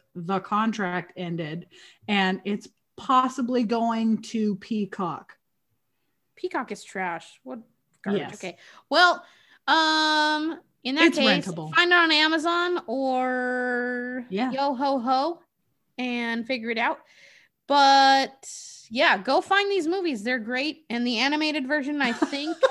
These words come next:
Speaker 1: <laughs>
Speaker 2: is, you can find it on YouTube. I think that's where I ended up finding it last year.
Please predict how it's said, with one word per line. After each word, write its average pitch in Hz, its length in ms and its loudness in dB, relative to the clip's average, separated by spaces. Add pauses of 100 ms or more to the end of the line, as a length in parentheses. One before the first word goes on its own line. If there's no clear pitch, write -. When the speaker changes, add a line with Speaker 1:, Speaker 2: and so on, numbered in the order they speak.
(140)
Speaker 1:
<laughs> - 260 -14
Speaker 2:
is, - 560 -8 (540)
you 226 80 -10
can 269 160 -2
find 285 240 4
it 262 60 2
on 226 180 4
YouTube. 269 380 -4
I 247 60 0
think 254 160 -8
that's 233 180 -4
where 233 120 -2
I 226 80 0
ended 226 220 -4
up - 140 -4
finding 220 240 -6
it 185 100 -8
last 233 320 -6
year. 277 220 -6